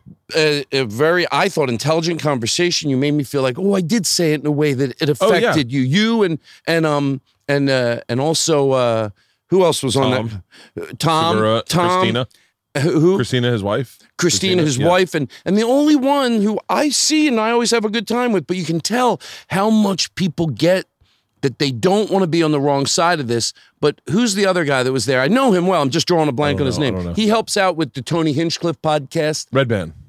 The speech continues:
Speaker 1: Red Band, you could tell, even after you all three articulately said it, he goes,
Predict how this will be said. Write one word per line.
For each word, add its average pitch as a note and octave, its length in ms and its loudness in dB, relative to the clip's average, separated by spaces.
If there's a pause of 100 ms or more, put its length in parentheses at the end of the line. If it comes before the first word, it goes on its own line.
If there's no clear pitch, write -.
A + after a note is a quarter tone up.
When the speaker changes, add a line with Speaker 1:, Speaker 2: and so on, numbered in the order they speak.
(360)
Speaker 1:
Red G3 300 -2
Band, F#3+ 240 0
you E3+ 80 -2
could D#3 160 -4
tell, A#3 340 0 (300)
even B3 220 2
after B3+ 280 0
you G3 180 2
all G#3+ 300 2
three B3 280 0
articulately A3 580 -2
said A3 260 0
it, F3 60 -2
he E3+ 80 -2
goes, D#3 180 0